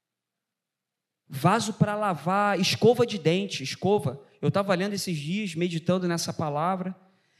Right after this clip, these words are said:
e aí eu vi que foi achado um vaso do ano novecentos, depois de Cristo,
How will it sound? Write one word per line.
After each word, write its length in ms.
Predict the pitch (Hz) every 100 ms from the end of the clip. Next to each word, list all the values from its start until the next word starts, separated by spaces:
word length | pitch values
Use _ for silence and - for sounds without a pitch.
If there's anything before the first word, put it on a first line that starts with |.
| _ _
e 120 | 165
aí 80 | 196
eu 100 | 220
vi 180 | 170 233
que 120 | -
foi 100 | 208
achado 420 | 196 - 208 202
um 100 | 185
vaso 500 | 131 160 196 190 160
do 120 | 165
ano 160 | 196 208
novecentos, 1000 | 175 226 262 220 - 180 214 - - - _ _ _ _ _ _ _ _ _
depois 400 | - 160 - 214
de 100 | 196
Cristo, 600 | - 151 190 - - -